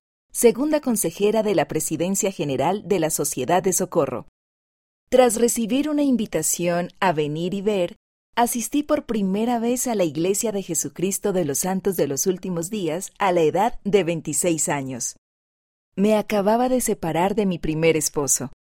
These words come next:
Tenía un niño de tres años y me sentía impotente por el temor. Cuando entré en el edificio, me sobrevino una calidez al percibir la fe y la alegría de las personas que me rodeaban.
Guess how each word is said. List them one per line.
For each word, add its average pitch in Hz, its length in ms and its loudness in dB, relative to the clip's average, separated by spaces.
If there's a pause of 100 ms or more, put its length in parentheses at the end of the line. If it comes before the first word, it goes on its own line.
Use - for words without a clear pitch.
(220)
Tenía 214 340 6
un 226 160 6
niño 220 280 6
de 185 120 2
tres 196 340 0
años 175 500 -2 (100)
y 214 100 0
me 202 140 2
sentía 190 500 0
impotente 196 640 0
por 160 140 0
el 147 160 -2
temor. 147 340 -2 (760)
Cuando 202 240 4
entré 214 280 4
en 254 100 6
el 247 100 4
edificio, 214 720 -2 (380)
me 208 100 2
sobrevino 202 680 4
una 220 220 4
calidez 185 580 0
al 185 100 -4
percibir 170 560 -2
la 180 140 0
fe 208 420 -2
y 214 140 0
la 180 160 6
alegría 165 500 4
de 151 140 2
las 147 160 -2
personas 156 520 0
que 160 120 -2
me 147 100 -2
rodeaban. 143 720 0